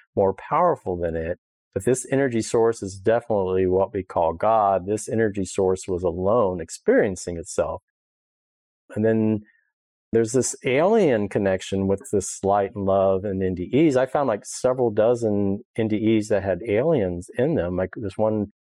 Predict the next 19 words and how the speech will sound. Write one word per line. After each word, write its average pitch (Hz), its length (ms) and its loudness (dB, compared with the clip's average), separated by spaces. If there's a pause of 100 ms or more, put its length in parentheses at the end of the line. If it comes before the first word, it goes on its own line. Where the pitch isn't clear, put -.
(200)
lady, 110 320 2
Ruth, 110 640 2
was 101 200 -8
taken 107 500 0
to 98 400 0
meet 107 260 -2
this - 240 -14
Council 107 580 -4
of 92 120 -8
Greys 110 540 2
who 98 100 -4
said 101 240 0
they 104 140 2
were 95 120 2
in 92 80 -4
charge 101 360 0
of 87 100 -2
recycling 92 840 -4
souls. 107 720 -2